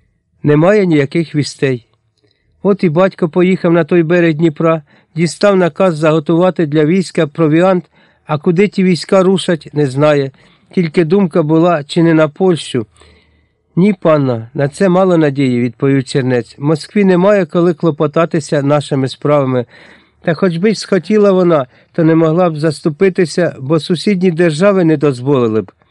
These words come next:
«Ну, вони їй не страшні, та й батько завжди казав, що Росії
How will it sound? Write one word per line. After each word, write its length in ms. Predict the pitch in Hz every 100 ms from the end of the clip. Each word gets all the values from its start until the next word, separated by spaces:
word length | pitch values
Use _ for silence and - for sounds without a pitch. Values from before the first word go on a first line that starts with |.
| _ _ _ _ _ _ _ _ _ -
«Ну, 260 | 202 214 -
вони 300 | 165 190 208
їй 160 | 196
не 140 | 190 175
страшні, 640 | - 185 151 208 196 127 -
та 100 | 147
й 80 |
батько 520 | 147 185 196 - 180 131 - _ 139
завжди 420 | 151 196 160 170
казав, 460 | 151 156 165 175 143
що 240 | - 156
Росії 560 | 160 - 208 202 185